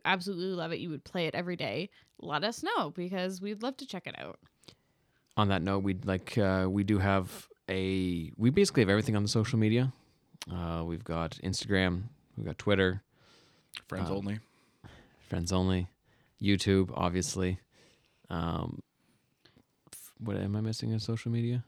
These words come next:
Speaker 2: I don't have a Facebook. We didn't
Speaker 1: We don't have Facebook. We figure Instagram is more our thing.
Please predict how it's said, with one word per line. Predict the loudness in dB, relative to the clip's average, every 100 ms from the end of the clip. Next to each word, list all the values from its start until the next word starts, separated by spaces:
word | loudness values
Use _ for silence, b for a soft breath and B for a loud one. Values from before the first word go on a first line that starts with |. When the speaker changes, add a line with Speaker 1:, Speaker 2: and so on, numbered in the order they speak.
| 2
Speaker 2:
I |
don't | 6
have | 6 6
a | 4
Facebook. | 2 2 -4
We | -2
didn't | 0 2
Speaker 1:
We |
don't | 4 4
have | 4
Facebook. | 2 2 0 -2 -4 _
We | -4
figure | -2 -2 0 -2 -6 _ _ _ _ _ 0
Instagram | 2 2 0 2 2
is | 2 -2
more | 0
our | 0 0
thing. | 0 2 2 0 -4